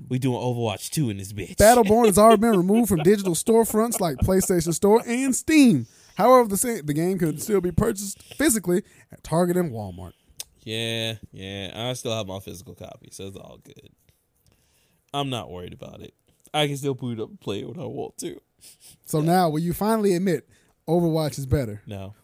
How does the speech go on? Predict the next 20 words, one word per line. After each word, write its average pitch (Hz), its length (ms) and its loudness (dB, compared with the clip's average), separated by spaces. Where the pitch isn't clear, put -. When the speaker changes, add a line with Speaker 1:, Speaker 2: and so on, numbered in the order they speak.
Speaker 2:
Why? 151 420 -2
Speaker 1:
'Cause 180 100 -14
Overwatch 320 340 -6
wasn't. 185 420 -6
I 151 140 -6
mean, 175 240 -4
they 196 100 -4
just 262 220 -8
gave 240 320 2
you 226 100 0
an 185 80 -4
online 214 480 0
game 170 200 -4
and 131 80 -8
said, 117 340 -6
"Hey, 170 60 -4
y'all 131 220 -4
play 160 200 -4
with 143 120 -6
these." 117 320 -10